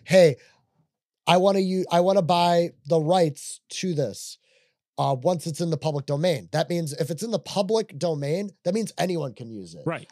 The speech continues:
Speaker 1: And they don't have to pay for it.
Speaker 2: It's why, um, the movie, uh, um, It's a Wonderful Life was able to be shown on every station
Speaker 1: Station, because
Speaker 2: at any time.
Speaker 1: uh, 'cause then the creators of it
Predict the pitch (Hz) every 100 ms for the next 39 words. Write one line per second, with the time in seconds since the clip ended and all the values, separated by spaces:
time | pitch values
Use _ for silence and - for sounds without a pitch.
0 | - 170 196 208 156 - 175 160 110 -
1 | - _ _ 170 - 165 151 147 170 _
2 | _ 156 143 131 127 123 - _ _ 143
3 | 147 143 139 131 131 123 123 - _ _
4 | _ _ _ _ - 139 123 123 120 _
5 | _ _ 139 139 143 143 151 135 156 139
6 | - 139 143 160 156 143 143 143 160 156
7 | 147 139 - 156 165 156 - 160 170 156
8 | 143 143 120 160 - 180 156 147 170 151
9 | 110 165 185 160 - 175 156 139 139 185
10 | 185 170 - 170 208 208 165 160 156 151